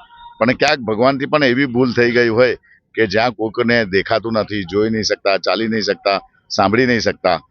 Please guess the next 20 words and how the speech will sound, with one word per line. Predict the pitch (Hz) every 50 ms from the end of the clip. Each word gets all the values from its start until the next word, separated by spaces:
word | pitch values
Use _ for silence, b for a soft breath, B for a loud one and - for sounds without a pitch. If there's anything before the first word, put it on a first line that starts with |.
| _ _ _ _ _ -
તો | 123 131 139 147 151 147 - _ _ -
આવા | 104 101 120 139 156
દિવ્યાંગોના | 151 139 131 123 135 135 127 127 123 123 123 123
લગ્ન | 113 104 98 95 113 123 127 110 82 - _ _ _ _ _ _
એ | -
વર્ષોથી | 101 101 110 113 - - 156 151 131 147
થતા | 107 120 120 104 120
હોય | 120 120
છે, | 107 123
સૌ | 120 - 127 131
લોકોના | 127 107 104 107 98 147 156 156 139
આશીર્વાદથી | 123 107 101 123 113 117 107 95 - 101
થતા | 82 92 85 - 92
હોય | 87 82 82
છે. | - - 87 76 - - b b b b b b
અને | 98 107 117
આ | 120 123 127 135 135 117 104 95 98 101 - - 85
ઝાંસી | 101 101 104 - 147 139
રાણી | 127 123 123 127 127
ગ્રાઉન્ડ | 107 104 110 120 123 117 95